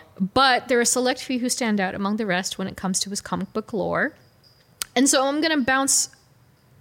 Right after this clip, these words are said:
between the cinematic universe and then comic book instead of the other way around.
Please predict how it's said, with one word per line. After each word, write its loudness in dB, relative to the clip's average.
between 2
the 2
cinematic 2
universe 0
and 0
then 0
comic -6
book -4
instead -2
of -4
the 0
other -2
way -2
around. 0